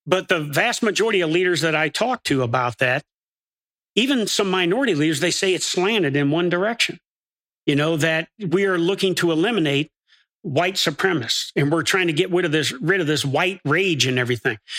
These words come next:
And I will even ask people wherever I go and do my leadership seminars, "How many of you have ever met a violent extremist?" 'Cause a violent extremist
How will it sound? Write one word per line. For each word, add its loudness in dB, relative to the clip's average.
And 4
I -2
will 0
even 0
ask -2
people 0
wherever 0
I 0
go 0
and 0
do 0
my -2
leadership -2
seminars, 0
"How 2
many 2
of -2
you 0
have -2
ever -2
met 0
a -2
violent 0
extremist?" -2
'Cause 2
a 0
violent 0
extremist 0